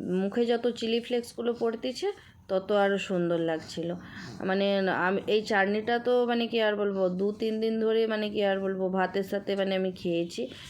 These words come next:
সিন্দিলা যেহেতু খানে, ওর পাপা থাকলে ওর পাপাও পছন্দ করে, যেহেতু ওর পাপা, আহ, বাড়িতে নাই। আর যাই হোক, এই ভিডিওর মধ্যে বলে থাকি, ওর পাপা বাড়িতে,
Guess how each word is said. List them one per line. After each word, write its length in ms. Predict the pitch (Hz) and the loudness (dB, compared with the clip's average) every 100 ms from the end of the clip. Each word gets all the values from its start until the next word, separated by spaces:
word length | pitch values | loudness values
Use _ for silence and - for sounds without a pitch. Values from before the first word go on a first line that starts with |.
| - - | -18 -6
সিন্দিলা 420 | 202 190 202 202 | -2 2 4 4
যেহেতু 300 | 202 202 214 | 2 0 -2
খানে, 320 | 208 190 180 | -2 -2 2
ওর 80 | 180 | 0
পাপা 300 | 180 170 190 | 0 0 0
থাকলে 260 | 185 202 208 | 0 0 0
ওর 80 | 196 | 0
পাপাও 300 | 180 190 196 | 2 0 2
পছন্দ 440 | 202 202 208 208 | -2 0 -2 0
করে, 220 | 196 175 180 | 2 2 2
যেহেতু 220 | 180 185 | 0 0
ওর 60 | |
পাপা, 380 | 180 175 190 190 190 - - - - | 0 -2 0 0 -2 -14 -18 -14 -4
আহ, 160 | 180 | 2
বাড়িতে 440 | 190 190 202 220 208 | 4 4 4 2 2
নাই। 220 | 190 208 - - - - | 2 0 -8 -18 -20 -12
আর 480 | - 180 175 175 175 | -2 2 4 4 4
যাই 260 | 196 208 233 | 4 4 4
হোক, 120 | 240 | 2
এই 160 | 220 196 | 2 2
ভিডিওর 400 | 208 208 220 214 | 2 2 2 2
মধ্যে 260 | 208 220 | 0 0
বলে 240 | 208 190 190 | 2 2 2
থাকি, 220 | 202 220 | 0 0
ওর 80 | 202 | 0
পাপা 260 | 185 196 | 0 2
বাড়িতে, 460 | 190 175 185 196 | 2 2 0 -2